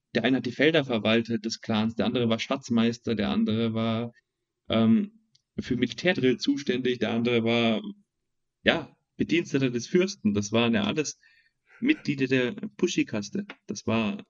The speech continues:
also, das war, es, es war nicht nur, der Kämpfer ist gleich der Samurai. Deswegen ist es auch dieser, dieses Vorurteil von wegen, oh, man trainiert hier mit dem Schwert, deswegen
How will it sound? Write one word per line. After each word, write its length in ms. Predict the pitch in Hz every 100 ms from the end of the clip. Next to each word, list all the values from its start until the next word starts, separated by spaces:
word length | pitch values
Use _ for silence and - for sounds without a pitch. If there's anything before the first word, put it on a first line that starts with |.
| _ _ _ _ _ _ _ _ _ -
also, 340 | 95 92 85 - _ _ _ _ _ _
das 160 | - -
war, 180 | 113 107
es, 160 | -
es 200 | 107 - 113
war 100 | 143
nicht 160 | 139
nur, 260 | 139 127 120 _ _ _ _ _
der 100 | -
Kämpfer 380 | 101 120 110 117
ist 160 | 107 104
gleich 160 | 113
der 120 | 107 101
Samurai. 420 | 101 104 117 117
Deswegen 380 | 104 120 120 107
ist 120 | -
es 100 | -
auch 120 | 113
dieser, 280 | 117 117 117 _ _ _ _
dieses 200 | - -
Vorurteil 540 | - 151 127 123 113
von 180 | 110 110
wegen, 340 | 113 110 104 - _ -
oh, 80 | 113
man 160 | 107
trainiert 280 | 101 117 123
hier 80 | 117
mit 100 | 110
dem 140 | 107
Schwert, 300 | 101 107 123
deswegen 480 | 117 - 107 104 104